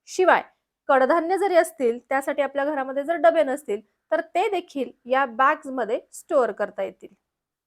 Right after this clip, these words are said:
म्हणजे एकाच डब्यात आपण या बॅगमुळे दोन तीन पदार्थ ठेवू शकतो.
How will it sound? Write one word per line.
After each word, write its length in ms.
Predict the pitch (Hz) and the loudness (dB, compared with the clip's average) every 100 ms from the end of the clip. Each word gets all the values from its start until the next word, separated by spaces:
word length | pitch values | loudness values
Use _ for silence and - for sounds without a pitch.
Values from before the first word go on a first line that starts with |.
| _ _ _ - | _ _ _ -6
म्हणजे 240 | 285 285 370 | -4 -2 -2
एकाच 480 | 277 277 - - - | 0 0 0 0 0
डब्यात 280 | - 220 208 | 0 0 -4
आपण 260 | 240 233 285 | -6 -6 -4
या 120 | 294 | -4
बॅगमुळे 560 | 277 262 269 285 214 240 _ _ | 0 0 0 -4 -4 -6 _ _
दोन 200 | 233 247 | 0 0
तीन 180 | 269 381 | 0 -2
पदार्थ 460 | 370 320 285 - 311 | -2 -2 -4 -4 -4
ठेवू 420 | - _ 311 233 | -4 _ 0 0
शकतो. 460 | 220 - - 117 | -2 -16 -18 -20